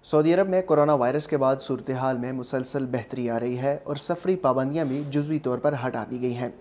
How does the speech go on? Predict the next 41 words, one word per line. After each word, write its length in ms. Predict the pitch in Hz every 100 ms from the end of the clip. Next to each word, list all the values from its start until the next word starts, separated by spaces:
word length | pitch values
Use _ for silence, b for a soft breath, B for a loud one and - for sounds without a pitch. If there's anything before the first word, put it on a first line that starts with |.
| - B B B 139
मुमलिकत 380 | 151 180 196 196
में 120 | 196
वापसी 340 | 151 139 -
के 100 | 160
हवाले 340 | 143 127 131 156
से 220 | 165 185
उर्दू 320 | - 151 143
न्यूज़ 240 | 143 160 160
के 100 | 147
क़ारीन 380 | 131 127 151
अपने 360 | 160 143 - 165
सवालात 560 | 156 131 127 139 120 - -
अरसाल 320 | 127 - 120
कर 180 | - 120
रहे 240 | 120 117
हैं। 200 | 120 120 - - B B -
हमारे 320 | 120 123 131
एक 140 | 127
कारी 240 | 120 117 135
ने 100 | 139
सवाल 340 | 135 120 131
किया 240 | 127 135
है 160 | 143 175
कि 100 | 175
मैं 180 | 151 143
गुज़श्ता 360 | 131 131 -
साल 260 | 170 151 156
जनवरी 400 | 147 139 143 156
में 100 | 143
पाकिस्तान 540 | 110 113 113 - 127
आया 200 | 120 123
था, 200 | 156 180 - B B -
कोरोना 300 | 156 165 202
की 120 | 202
वजह 200 | 165 190
से 200 | 190 185
मेरा 220 | 151 139
अकामा 420 | 135 - 131 147
और 120 | 156 139
खुरूज 400 | 143 135 139 131
उहदा 320 | 123 131